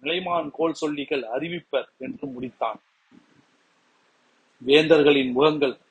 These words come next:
பெருங்கலக்கத்தில் இருந்தன. முதல் நாள் இரவு குலசேகர பாண்டியன் சொன்னதை அனைவருக்கும் நினைவில் ஓடியது. "இந்த போரின் வெற்றியை தீர்மானிப்பதில் போர்க்களம் அமையப் போகும் இடத்துக்கு முக்கிய பங்குண்டு. தாங்கள் நினைத்த இடத்தில்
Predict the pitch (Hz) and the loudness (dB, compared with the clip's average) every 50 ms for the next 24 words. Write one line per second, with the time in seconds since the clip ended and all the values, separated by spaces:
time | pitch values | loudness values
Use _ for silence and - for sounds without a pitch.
0 | _ _ - 147 151 160 180 175 156 139 139 147 165 - - 175 - - - 147 | _ _ 4 4 4 4 2 -2 -4 -2 0 0 0 0 0 -4 -4 -4 -6 -6
1 | 139 131 131 120 120 123 117 113 107 - _ _ _ _ _ _ _ _ _ - | -6 -6 -6 -8 -8 -12 -14 -16 -20 -20 _ _ _ _ _ _ _ _ _ -12
2 | 131 127 151 156 156 156 151 147 139 135 131 139 156 160 156 180 180 _ _ _ | -6 -2 -2 0 2 2 2 0 0 -2 -2 -2 -2 -2 -2 -6 -8 _ _ _
3 | - 139 160 170 170 180 165 156 156 156 - - 147 147 147 147 143 143 135 123 | -2 0 0 0 0 0 -2 0 -2 -2 -2 -2 -4 -4 -2 -4 -6 -8 -8 -10
4 | - 139 143 147 156 156 139 139 123 - _ _ _ _ _ _ - 123 135 160 | -12 -12 -8 -8 -6 -4 -4 -4 -6 -8 _ _ _ _ _ _ -14 -6 -4 -2
5 | 180 185 185 180 170 - - 165 151 139 135 143 143 147 143 131 127 127 123 120 | 0 0 0 -2 -2 -6 -10 -10 -10 -6 -6 -4 -4 -4 -4 -4 -6 -8 -8 -10
6 | 120 113 - - _ _ _ _ _ _ _ _ _ _ _ _ _ 131 135 139 | -12 -16 -20 -20 _ _ _ _ _ _ _ _ _ _ _ _ _ -10 -4 -2
7 | 139 135 - - 147 160 175 175 170 165 156 151 143 147 143 - - 165 160 165 | -2 -2 -2 0 4 4 4 4 4 0 -4 -6 -6 -8 -8 -10 -10 -6 -4 -4
8 | 151 139 - - 160 165 165 165 160 160 160 156 - - 160 147 156 160 160 - | -4 -6 -6 -6 -4 -4 -2 0 0 0 0 -4 -6 -8 -8 -8 -8 -10 -12 -16
9 | _ _ _ _ _ 135 139 160 170 170 165 170 165 160 151 135 127 120 120 131 | _ _ _ _ _ -2 0 0 0 0 -2 0 0 0 0 -2 -6 -10 -8 -6
10 | 156 170 175 170 - - 165 160 143 151 147 135 127 120 147 147 - 175 160 - | -4 -4 -4 -6 -6 -4 -4 -4 -4 -4 -8 -10 -8 -8 -10 -10 -10 -12 -14 -12
11 | - 165 151 143 131 127 - _ - 190 190 175 - - - 139 147 160 160 165 | -10 -10 -10 -10 -12 -16 -18 _ -8 -4 -4 -4 -2 -4 -4 -4 -4 -4 -6 -6
12 | 160 156 139 135 120 - _ _ _ _ _ _ _ _ _ _ - 127 127 135 | -6 -6 -8 -10 -10 -10 _ _ _ _ _ _ _ _ _ _ -4 -2 0 0
13 | 147 151 147 147 139 135 143 170 175 175 - 170 160 160 160 156 - - 156 139 | 0 0 -2 -2 -2 0 -2 -2 -2 -2 -2 -2 0 0 0 -2 -2 -6 -8 -10
14 | 127 | -10